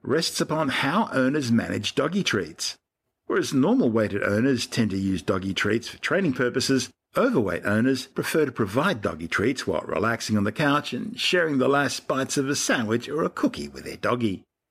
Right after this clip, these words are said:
But then again, when you're eating something and Fido's looking at you, how can you say no to that face? France is to end healthcare refunds for homeopathic treatments.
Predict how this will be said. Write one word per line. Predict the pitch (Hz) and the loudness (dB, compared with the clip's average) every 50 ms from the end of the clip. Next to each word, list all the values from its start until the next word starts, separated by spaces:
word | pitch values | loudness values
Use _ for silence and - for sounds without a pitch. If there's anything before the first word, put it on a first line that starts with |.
| _ _ _ - | _ _ _ -4
But | 202 - | -4 0
then | - 190 175 156 | 2 2 2 2
again, | 143 131 175 165 151 147 147 - - | 2 2 2 2 4 2 2 0 -2
when | 131 143 151 | 0 2 2
you're | 147 143 165 | 2 4 4
eating | 220 220 185 160 131 | 4 4 4 2 2
something | - - 120 113 - - 131 135 143 131 - _ | 2 0 -2 -2 0 2 2 2 2 -2 -8 _
and | - 110 104 - | -4 -2 -2 -2
Fido's | - - 143 143 147 135 135 127 123 107 101 | -2 -2 0 2 2 2 2 2 2 0 0
looking | 135 196 - - 131 123 | -2 -2 2 2 4 4
at | 117 113 - | 4 2 2
you, | - 123 127 135 127 - - _ _ _ _ _ _ _ | 2 2 2 2 2 -2 -8 _ _ _ _ _ _ _
how | - - 180 | -2 -2 0
can | 185 - 196 185 | 0 2 2 2
you | 175 | 2
say | 160 - - 143 139 131 | 2 2 0 2 2 4
no | 127 123 123 131 143 170 170 | 4 4 4 2 2 2 2
to | 147 120 | 0 0
that | 107 90 82 | -2 -2 -6
face? | - - - 85 76 78 - - - - - - _ _ _ _ _ _ _ _ _ _ _ _ _ _ _ _ _ _ _ _ _ _ _ _ _ _ _ _ _ _ _ - | -6 -6 -6 -6 -4 -4 -4 -4 -6 -6 -8 -14 _ _ _ _ _ _ _ _ _ _ _ _ _ _ _ _ _ _ _ _ _ _ _ _ _ _ _ _ _ _ _ -6
France | - - - 208 240 233 160 110 95 87 - - | -4 0 2 4 4 4 2 0 0 -2 -2 0
is | - 151 123 | 0 0 0
to | - - - | -2 -2 0
end | 147 135 131 | 0 2 2
healthcare | 113 123 185 233 - - 160 127 107 | 2 2 0 0 0 0 0 0 0
refunds | 101 107 123 127 123 - 143 147 147 147 - | 2 2 0 0 2 2 0 2 2 0 0
for | - 147 120 | -2 -2 -2
homeopathic | - 165 160 151 151 151 143 - - 185 208 202 240 - | 0 0 2 2 2 2 0 0 -2 -2 0 0 -2 -2
treatments. | - - 127 117 117 95 92 90 - - - - | -2 0 -2 -2 0 0 -2 -2 -2 -2 -4 -4